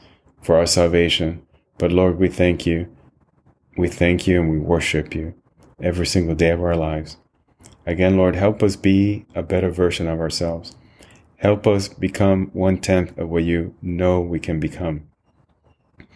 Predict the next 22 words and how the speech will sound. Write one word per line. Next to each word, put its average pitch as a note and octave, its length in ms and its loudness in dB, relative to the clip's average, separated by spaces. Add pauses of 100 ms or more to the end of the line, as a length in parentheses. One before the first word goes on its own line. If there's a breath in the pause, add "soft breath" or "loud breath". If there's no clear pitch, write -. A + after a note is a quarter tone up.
(380 loud breath)
Give G#2+ 180 2
us G2+ 140 0
that E2+ 160 2
strength F#2+ 480 0
and D#2 160 -2
faith F#2 380 0
and D#2+ 200 -4
courage. E2+ 560 -4 (1200 soft breath)
Help G#2+ 380 0
the F2 160 2
Holy F#2+ 300 2
Spirit F2+ 540 0 (520)
come F2 220 0
into G2+ 320 2
our F2+ 300 0 (460)
hearts - 480 -2 (100)
and E2+ 140 -4
our D#2 220 -2
bodies E2 600 0
and D#2 140 -4
our D2+ 100 -2
lives D#2+ 540 -6